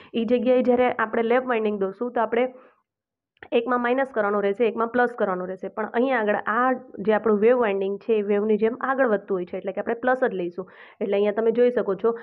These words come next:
કે આપણી પાસે અહીંયા પાંચ ધાર્યું છે, એટલે દર વખતે આપણે પાંચ પાંચ એડ કરતા જવાના છે.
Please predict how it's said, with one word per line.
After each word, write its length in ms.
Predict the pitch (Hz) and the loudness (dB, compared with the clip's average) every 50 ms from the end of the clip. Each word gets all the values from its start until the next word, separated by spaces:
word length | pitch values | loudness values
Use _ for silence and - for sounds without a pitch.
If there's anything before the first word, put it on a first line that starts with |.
| - - | -12 -2
કે 80 | - 202 | -2 0
આપણી 180 | 196 208 233 | 2 2 0
પાસે 240 | 233 233 226 220 240 | 0 0 -2 0 0
અહીંયા 140 | 233 233 226 | 0 0 0
પાંચ 320 | 226 226 214 214 233 240 | 0 -2 -2 0 -2 -2
ધાર્યું 320 | 233 214 233 233 240 247 240 | -6 -6 -6 -4 -4 -4 -4
છે, 120 | - 226 | -4 -6
એટલે 180 | 202 208 202 196 | -6 -6 -6 -4
દર 180 | 196 220 233 | -4 -4 -4
વખતે 200 | 233 240 240 254 | -4 -6 -6 -6
આપણે 140 | 240 240 240 | -4 -4 -4
પાંચ 300 | 240 233 214 220 226 226 | -4 -2 -4 -4 -4 -4
પાંચ 200 | - 233 240 240 247 - - 247 | -4 -4 -4 -4 -6 -8 0 2
એડ 220 | 240 254 247 254 | 2 4 4 2
કરતા 280 | - 214 190 190 202 196 | 0 0 -2 -2 -4 -4
જવાના 360 | 185 196 180 175 170 170 165 | -4 -6 -10 -10 -10 -12 -12
છે. 200 | 165 - 165 | -12 -12 -14